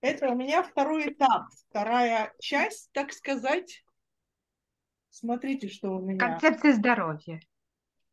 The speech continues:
Speaker 1: Концепция здоровья. У меня Go Detox. Go Detox — это та самая знаменитая коловада, на которую, Юля, ты уже пошла, а я, а мы собираемся с Оксаной. Оксан, когда мы пойдем?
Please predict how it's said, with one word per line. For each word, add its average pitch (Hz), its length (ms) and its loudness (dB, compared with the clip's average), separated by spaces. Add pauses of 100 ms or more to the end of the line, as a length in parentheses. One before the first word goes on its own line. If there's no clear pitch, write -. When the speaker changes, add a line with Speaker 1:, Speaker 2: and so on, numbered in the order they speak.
Speaker 1:
Концепция 220 640 -10
здоровья. 196 560 -6
У 226 80 -10
меня 269 380 -2
Go 254 440 0
Detox. - 680 -8 (580)
Go 247 220 -4
Detox — 262 400 -2 (120)
это 226 180 -6
та 226 120 -6
самая 233 400 0
знаменитая 202 520 2
коловада, 190 520 -2
на 185 140 -8
которую, 285 600 -4 (360)
Юля, 240 320 6
ты 277 100 2
уже 277 200 6
пошла, 277 580 2
а 202 120 -2
я, 254 380 2
а 220 100 -4
мы 220 120 -2
собираемся 220 460 -8
с 202 80 -14
Оксаной. 220 360 -6
Оксан, 196 320 -8
когда 202 260 -4
мы 196 120 -2
пойдем? 208 400 -6